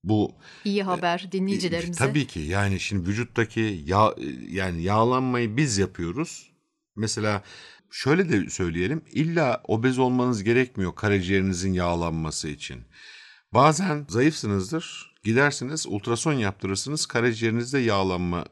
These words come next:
Speaker 1: çıkar.
Speaker 2: Hemen karaciğer dediniz çünkü en çok o
Speaker 1: Ka-, evet,
Speaker 2: yağlanan
Speaker 1: direkt o,
Speaker 2: organ değil mi?
Speaker 1: evet,
Speaker 2: Konuşmuştuk.
Speaker 1: bir,
Speaker 2: Karaciğer hemen etkileniyor.
Speaker 1: bir de yediğimiz şeker karaciğerde yağa çevriliyor. Yani yağ depolarına orada çevriliyor.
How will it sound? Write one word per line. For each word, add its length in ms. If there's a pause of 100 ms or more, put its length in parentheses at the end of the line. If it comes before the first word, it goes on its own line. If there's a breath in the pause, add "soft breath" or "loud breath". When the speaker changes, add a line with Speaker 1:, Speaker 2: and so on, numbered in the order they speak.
Speaker 1:
çıkar. 320
Speaker 2:
Hemen 240
karaciğer 580
dediniz 300
çünkü 240
en 160
çok 240
o 80
Speaker 1:
Ka-, 100
evet, 100
Speaker 2:
yağlanan 320
Speaker 1:
direkt 220
o, 20
Speaker 2:
organ 420
değil 140
mi? 60
Speaker 1:
evet, 120
Speaker 2:
Konuşmuştuk. 680
Speaker 1:
bir, 40
Speaker 2:
Karaciğer 540
hemen 360
etkileniyor. 640
Speaker 1:
bir 180
de 100 (100)
yediğimiz 480
şeker 420
karaciğerde 760
yağa 320
çevriliyor. 680 (180)
Yani 300
yağ 260
depolarına 600
orada 480 (180)
çevriliyor. 580